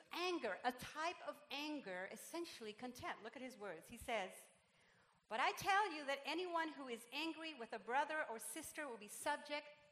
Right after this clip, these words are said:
to judgment. Again, anyone who says to a brother or sister, 'Raca,' is answerable to the court, and anyone who says, 'You fool,' will be in danger of fire, the fire of hell." Now,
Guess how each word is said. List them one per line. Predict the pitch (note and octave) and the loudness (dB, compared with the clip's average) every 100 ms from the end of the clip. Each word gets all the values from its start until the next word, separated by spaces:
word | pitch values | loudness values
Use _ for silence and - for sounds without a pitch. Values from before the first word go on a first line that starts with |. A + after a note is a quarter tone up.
| - | -16
to | A3 | -4
judgment. | C4 B3 C4 G3 E3+ E3 - - _ _ _ _ | 2 2 0 -10 -10 -12 -16 -18 _ _ _ _
Again, | B3 E4+ F4 G3 D#3+ F#3 - - _ _ _ - | -2 4 4 4 0 -8 -18 -20 _ _ _ 0
anyone | E4+ F4 E4+ | 2 2 2
who | D4+ D4 | 0 -4
says | - D#4+ D#4+ - | 0 2 2 0
to | C4 | 0
a | G#3+ | 2
brother | C#4 D#4 D#4+ C4 | 4 4 4 0
or | C4 | -2
sister, | - C#4+ - A3 G3+ F#3 | -2 -6 -4 -2 -2 8
'Raca,' | C#4 D#4+ - G#3+ G3+ B3 - - - - _ C4+ | 10 10 6 6 6 4 0 -14 -20 -20 _ -4
is | C4 - | -2 2
answerable | D4 F4 F4+ D#4+ C#4+ C#4 C#4+ | 2 2 -2 0 0 -2 -4
to | |
the | A3+ | -10
court, | - D#4+ A#3 F3 | -6 0 0 0
and | A3+ C#4+ | -4 0
anyone | F4 G4 E4 D4+ | 2 4 2 2
who | C#4 - | -4 -2
says, | C#4+ B3+ A#3 | 2 2 0
'You | A#3 C#4+ - - | -2 -2 -4 -2
fool,' | F#4+ C4 G3+ A#3 - - - _ - | 0 2 2 2 0 -6 -20 _ 0
will | D4+ D4 | 2 2
be | C#4+ C4 | 0 0
in | C4 | 2
danger | D4 E4+ D4 C#4 | 2 2 0 0
of | B3 - B3+ | -2 2 4
fire, | C4 C4 C4 C4 A3 | 6 6 0 -4 -6
the | |
fire | B3 A#3+ B3+ B3+ | 0 2 2 0
of | B3+ | -4
hell." | F#3 D#3 | -6 -2
Now, | G3+ | 0